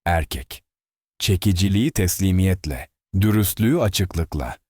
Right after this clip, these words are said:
tutkuyu hakikatle karıştırdığı için yolunu kaybeder, erkek haritayı yalvarır.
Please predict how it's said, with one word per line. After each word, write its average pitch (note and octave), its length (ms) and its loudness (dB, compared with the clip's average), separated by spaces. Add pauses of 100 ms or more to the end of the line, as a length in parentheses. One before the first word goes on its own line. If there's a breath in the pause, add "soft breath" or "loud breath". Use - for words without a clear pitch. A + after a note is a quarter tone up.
(260)
tutkuyu C3 500 0
hakikatle A#2+ 760 -2
karıştırdığı G2+ 640 0
için F2 420 -4 (320)
yolunu A2 480 2
kaybeder, F2+ 680 0
erkek G#2 440 0
haritayı A#2 680 0
yalvarır. F2 720 0